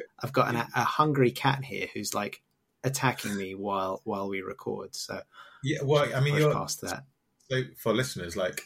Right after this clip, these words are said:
Speaker 2: Tim and I see each other during this, and, like, you froze for ages then, um, on my screen.
Speaker 1: She
Speaker 2: I don't know if that was cat related.
Speaker 1: It might, it might have been cat related.
Speaker 2: <laughs> Um, yeah, so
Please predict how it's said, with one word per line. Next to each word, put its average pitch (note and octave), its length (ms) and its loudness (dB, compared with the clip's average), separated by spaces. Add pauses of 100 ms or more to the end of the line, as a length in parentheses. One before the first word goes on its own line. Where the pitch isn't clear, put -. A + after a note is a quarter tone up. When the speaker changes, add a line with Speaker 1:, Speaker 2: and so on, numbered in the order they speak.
Speaker 2:
Tim A2 200 0
and G#2 80 -2
I F#2+ 240 -2
see A2 240 2
each F#2+ 280 -4
other F#2 140 -2
during F2 260 -2
this, F2 180 -4
and, G#2 100 -6
like, A2 100 -2
you A#2+ 120 2
froze C3+ 440 4
for G#2 160 2
ages G2 400 0
then, F#2+ 340 -6
um, G#2+ 420 2 (560)
on G2 140 -8
my F#2+ 140 -2
screen. - 500 -8 (800)
Speaker 1:
She - 200 -4
Speaker 2:
I - 40 -2
don't A#2+ 140 2
know A2 40 2
if - 60 -4
that A2 120 2
was - 100 -4
cat - 260 0
related. F2+ 500 -2
Speaker 1:
It C3 60 8
might, C3+ 240 10
it A#2 80 -2
might A#2 160 2
have A2 100 -6
been F#2 160 -8
cat G2+ 240 -6
related. F#2+ 600 -8
Speaker 2:
<laughs> - 40 -20 (840)
Um, A#2+ 680 4 (560)
yeah, C3 260 8
so B2 340 2